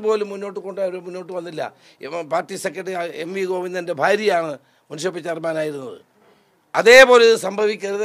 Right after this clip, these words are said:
എന്നാണ് എനിക്ക് പറയാനുള്ളത്. ആ സംഭവത്തെപ്പറ്റി നിങ്ങളും ശ്രദ്ധിച്ചിട്ടില്ല. അവസാനം ആ സ്ത്രീ പറഞ്ഞ്, "എനിക്കിനി കേസ് വേണ്ട, കാരണം എന്നെ അത്രമാത്രം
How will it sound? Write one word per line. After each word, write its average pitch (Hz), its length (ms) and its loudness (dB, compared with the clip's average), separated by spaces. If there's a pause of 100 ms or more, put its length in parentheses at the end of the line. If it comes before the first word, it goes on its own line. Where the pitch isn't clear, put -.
എന്നാണ് 185 260 -4
എനിക്ക് 160 220 -12
പറയാനുള്ളത്. 139 500 -8 (880)
ആ - 20 4 (200)
സംഭവത്തെപ്പറ്റി 202 600 -2 (160)
നിങ്ങളും 233 280 0 (100)
ശ്രദ്ധിച്ചിട്ടില്ല. 190 560 -8 (480)
അവസാനം 190 320 -4
ആ 185 100 -4
സ്ത്രീ 190 200 -8 (100)
പറഞ്ഞ്, 190 260 -6
"എനിക്കിനി 190 320 -12 (100)
കേസ് 185 320 -6
വേണ്ട, 175 180 -6 (100)
കാരണം 165 260 -6
എന്നെ 180 240 -8
അത്രമാത്രം 185 540 -6